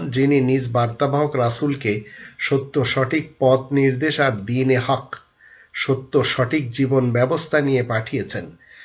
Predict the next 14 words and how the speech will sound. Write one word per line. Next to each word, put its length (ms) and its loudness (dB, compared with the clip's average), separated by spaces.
যেন 380 4
তা 240 2
সব 420 2
রকমের 520 0
জীবন 380 0
ব্যবস্থার 520 0
মোকাবেলায় 640 0
উৎকৃষ্ট 720 -2
বলে 300 4
প্রমাণ 520 2
করতে 320 -6
পারেন, 380 -4
চাই 260 6
অংশীবাদী 760 4